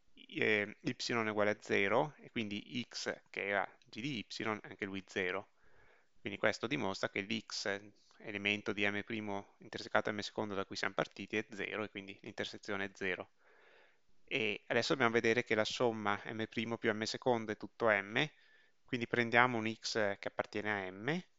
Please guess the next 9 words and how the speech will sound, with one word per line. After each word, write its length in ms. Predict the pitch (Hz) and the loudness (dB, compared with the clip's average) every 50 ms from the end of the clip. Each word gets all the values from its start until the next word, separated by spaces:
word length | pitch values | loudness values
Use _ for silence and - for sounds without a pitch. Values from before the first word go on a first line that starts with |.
| - - - - - - - | -20 -20 -20 -20 -20 -20 -12
e 460 | - - 131 110 107 101 98 101 98 98 - - _ _ _ _ | -4 0 2 4 4 4 4 2 -2 -6 -12 -20 _ _ _ _
consideriamo, 840 | - - 113 - - 123 135 139 131 113 107 113 131 143 147 165 - - | -4 -4 -2 0 2 4 6 8 8 10 10 8 8 4 2 2 0 0
eh, 400 | - 147 113 107 107 104 104 104 104 - - _ _ _ _ _ _ _ | 4 6 6 8 8 6 4 0 -6 -14 -20 _ _ _ _ _ _ _
chi 120 | - - | -8 -4
sarà 220 | 113 - 123 117 117 | 2 6 8 10 10
la 80 | 113 | 8
sua 140 | 110 - 117 | 8 4 0
componente, 760 | - - 107 107 - 113 107 107 110 110 110 - - 107 107 | -4 -4 -4 -2 0 0 2 2 0 -2 -2 -2 0 0 0
diciamo, 500 | 101 101 - - 107 110 110 104 107 117 | 0 0 0 0 2 2 2 0 0 -2